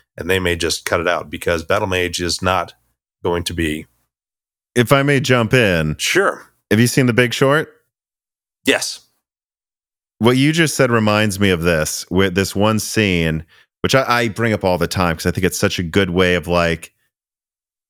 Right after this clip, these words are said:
Speaker 2: springing into a mentality that sounds smart, but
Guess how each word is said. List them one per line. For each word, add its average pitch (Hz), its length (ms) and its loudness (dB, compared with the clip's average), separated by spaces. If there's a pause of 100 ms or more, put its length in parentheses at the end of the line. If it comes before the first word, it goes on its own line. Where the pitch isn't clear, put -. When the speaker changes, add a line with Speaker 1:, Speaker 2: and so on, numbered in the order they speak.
(340)
Speaker 2:
springing 110 480 0
into 98 260 2
a 92 100 4
mentality 90 800 0
that 78 220 -2
sounds 104 380 0
smart, 90 480 0
but 87 280 -2